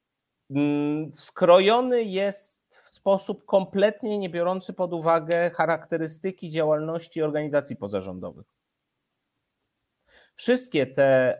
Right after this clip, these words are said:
e, przepisy, o których mówiłeś, wydają się być skrojone dla profesjonalistów i to zazwyczaj profesjonalistów, którzy,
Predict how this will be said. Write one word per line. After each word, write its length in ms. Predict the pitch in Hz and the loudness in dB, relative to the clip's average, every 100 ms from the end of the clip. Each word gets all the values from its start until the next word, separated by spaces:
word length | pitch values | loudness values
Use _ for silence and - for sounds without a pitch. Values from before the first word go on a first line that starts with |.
| - 113 | -4 -2
e, 600 | 120 117 117 113 101 - _ _ _ _ _ _ _ _ _ | 0 2 0 0 -2 -6 _ _ _ _ _ _ _ _ _
przepisy, 580 | - 156 180 190 - 160 | -8 -8 -6 -6 0 0
o 80 | 156 | 0
których 300 | 165 151 131 | -4 -4 -4
mówiłeś, 500 | 151 135 127 147 - - - 127 | -6 -2 0 0 -2 -20 -12 0
wydają 440 | 175 240 285 294 | 8 8 8 4
się 160 | 311 240 | 0 -6
być 260 | 220 - | -6 -8
skrojone 640 | - - 175 180 190 202 208 | -12 -6 -2 0 0 0 -2
dla 540 | 151 170 170 170 170 _ _ _ _ _ _ _ _ _ _ _ - - _ _ | 0 4 4 4 -2 _ _ _ _ _ _ _ _ _ _ _ -20 -20 _ _
profesjonalistów 1160 | 175 202 214 202 - 190 185 185 196 - 214 180 | 6 6 6 2 2 0 2 -2 -4 -2 -2 0
i 40 | |
to 120 | 190 | -2
zazwyczaj 460 | 175 170 180 190 180 | 0 0 0 0 0
profesjonalistów, 920 | 175 160 160 156 160 160 160 175 180 | 2 2 0 -2 -2 0 -2 -4 -8
którzy, 540 | - 156 170 170 165 | -8 -4 0 0 0